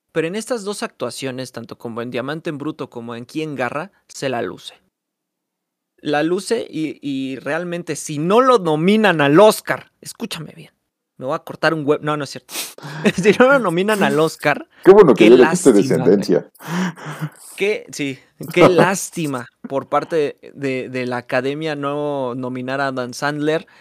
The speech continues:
Speaker 1: y a Queen Latifah, porque la verdad aparecen muchos, este, deportistas de la N B A muy importantes, eh, en este deporte. Eh, él la produce, me parece que también la dirige,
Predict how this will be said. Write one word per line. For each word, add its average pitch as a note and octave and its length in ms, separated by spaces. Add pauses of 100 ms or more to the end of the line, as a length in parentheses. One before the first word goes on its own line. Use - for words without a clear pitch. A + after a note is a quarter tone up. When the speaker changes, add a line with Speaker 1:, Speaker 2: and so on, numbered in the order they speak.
(280)
Speaker 1:
y C#3 160
a C3 340
Queen D#3 160
Latifah, C#3 420 (160)
porque C3 260
la B2+ 120
verdad C3 400 (280)
aparecen E3+ 560
muchos, G#3 460
este, C3 720
deportistas C#3 720
de C#3 100
la C3 160
N D#3 180
B C#3 100
A C3+ 100
muy D3 220
importantes, C3 880 (440)
eh, - 220
en C3+ 160
este C3+ 220
deporte. C3+ 640 (640)
Eh, C3 320 (260)
él F#3+ 200
la A#3 120
produce, E3 640 (300)
me D3 180
parece D#3 300
que G#3+ 80
también C#3+ 340
la F#3+ 120
dirige, E3+ 600